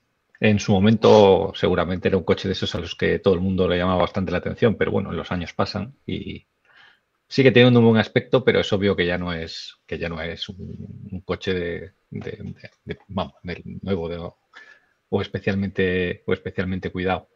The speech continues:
De hecho, se ve que tiene bastantes golpes en las defensas, sobre todo, y, y en los espejos.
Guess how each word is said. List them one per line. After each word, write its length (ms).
De 100
hecho, 380
se 120
ve 120
que 80
tiene 480
bastantes 480
golpes 420
en 60
las 100
defensas, 420
sobre 220
todo, 380
y, 640
y 40
en 80
los 140
espejos. 560